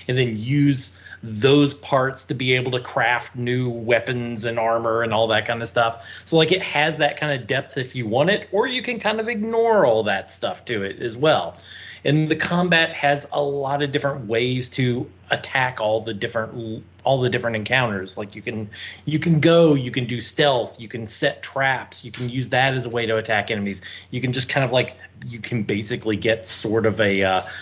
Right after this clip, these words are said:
a bow and arrow machine gun and just kind of, like, figure out a place to get to where the enemies can't get to and just, like, wail on enemies.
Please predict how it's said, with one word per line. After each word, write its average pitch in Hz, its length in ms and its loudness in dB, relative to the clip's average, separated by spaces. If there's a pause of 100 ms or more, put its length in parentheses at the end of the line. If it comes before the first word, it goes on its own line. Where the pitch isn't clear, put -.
(100)
a 113 80 2
bow 113 320 4
and 110 140 0
arrow 110 260 4
machine 131 540 2
gun 113 320 2
and 101 120 0
just 104 180 -4
kind 120 140 0
of, 113 80 0
like, 110 260 0 (200)
figure 143 260 2
out 131 120 4
a 127 60 0
place 135 340 -2
to 143 100 -6
get 135 340 -2
to - 100 -6
where 127 180 -2
the 123 180 -2
enemies 131 300 0
can't 120 200 -2
get 123 180 -2
to 113 200 -6
and 107 100 -4
just, - 160 -10
like, 107 140 -2 (100)
wail 113 420 2
on 117 240 2
enemies. 127 600 0